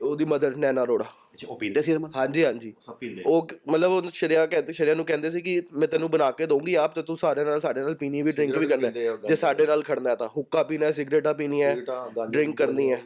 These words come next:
Speaker 3: ਪੀਂਦੇ ਆ।
Speaker 1: ਤੇ, ਮਤਲਬ, ਦੋਨੋਂ, ਅਹ, ਹੈਪੀ ਅਰੋੜਾ ਤੇ ਇਹ ਸਾਰੇ ਪੀਂਦੇ ਤੇ ਨਿਖਿਲ ਅਰੋੜਾ ਸਾਰੇ ਫੋਰਸ ਵੀ ਕਰਦੇ ਸੀ ਪੀਣ ਨੂੰ। ਤੇ ਜਦ ਮੇਰੀ ਭੈਣ ਨੇ ਮਨਾ ਕਰਨਾ ਤੇ ਬਸ ਉਹਨੂੰ ਬੁਲਾਉਣਾ ਨਹੀਂ, ਫਿਰ ਮਾਫੀਆਂ ਮੰਗਾਉਣੀਆਂ। ਫਿਰ ਜਦ ਥੋੜ੍ਹੀ ਹੋਰ ਗੱਲ ਹੋ ਜਾਂਦੀ ਤਾਂ ਉਹਨੂੰ ਮਾਰ ਕੁੱਟ ਕੇ ਬਾਹਰ,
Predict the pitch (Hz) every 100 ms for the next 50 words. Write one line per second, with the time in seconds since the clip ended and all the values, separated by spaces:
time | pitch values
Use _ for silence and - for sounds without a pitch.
0 | - - - - _ _ _ 147 147 151
1 | 160 160 160 175 175 160 - 147 143 135
2 | 139 - 151 151 147 143 139 139 131 123
3 | - - - - - 143 151 139 156 143
4 | 143 156 151 160 156 147 143 143 131 151
5 | 156 156 - 147 139 127 135 127 120 107
6 | 92 - _ _ - 147 151 170 170 170
7 | 156 165 165 160 165 156 165 160 165 156
8 | 156 156 165 160 147 135 156 160 156 156
9 | 139 160 165 151 135 143 123 - _ -
10 | - 151 170 170 165 180 160 135 160 160
11 | 165 160 165 160 160 165 160 147 156 160
12 | 165 156 147